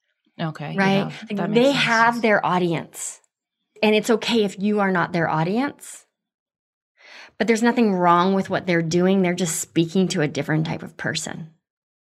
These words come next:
Speaker 1: Yeah.
Speaker 2: So instead of holding back out of fear of being lumped into that category,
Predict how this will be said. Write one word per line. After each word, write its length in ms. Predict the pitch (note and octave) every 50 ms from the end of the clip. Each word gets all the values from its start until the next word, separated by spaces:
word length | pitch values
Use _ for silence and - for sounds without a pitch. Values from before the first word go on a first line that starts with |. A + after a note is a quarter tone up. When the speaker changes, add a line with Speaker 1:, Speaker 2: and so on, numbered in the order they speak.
| _ _ _ _ _
Speaker 1:
Yeah. 320 | - - E3+ D#3+ D3+ D3+ C#3+ - - - - - - _
Speaker 2:
So 140 | - - A3+ G#3+
instead 360 | G#3+ G#3 G#3 - B3+ A#3+ A#3+
of 80 | A#3+
holding 600 | A3 G3+ G#3+ A3+ A3+ A#3+ A#3 A#3+ A#3 A3+ A3 F#3+
back 540 | E3+ F#3+ G3 G3+ G#3 G3+ F#3+ F#3+ F#3 - - - -
out 200 | - F3+ F3+ F3+
of 100 | F#3 F3
fear 400 | D#3+ - - - G3+ G3 G3 F#3+
of 120 | F#3 F3+ F3+
being 200 | F#3+ F#3 F3+ E3+
lumped 540 | D#3+ D#3+ D#3 D#3+ D#3+ E3 F3+ E3+ E3+ - - -
into 460 | D#3 E3 E3+ E3+ F#3 F#3+ F#3 F#3 F3
that 280 | D#3+ E3 D3+ C3+ - -
category, 920 | - - D#3 D3 D3+ D#3+ D#3+ D#3+ F3 F3 E3+ F3 G3+ A#3+ C4 C#4+ D#4 -